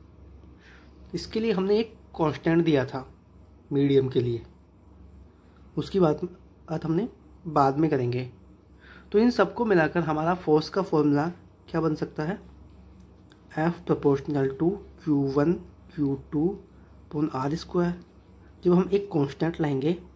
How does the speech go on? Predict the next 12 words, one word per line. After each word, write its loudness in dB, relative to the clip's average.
उसको 2
कूलम्ब्स 2
कांस्टेंट 0
या 2
इलेक्ट्रोस्टैटिक -2
कांस्टेंट -4
बोल 2
सकते -8
हैं, -12
K 0
क्यू -2
वन 0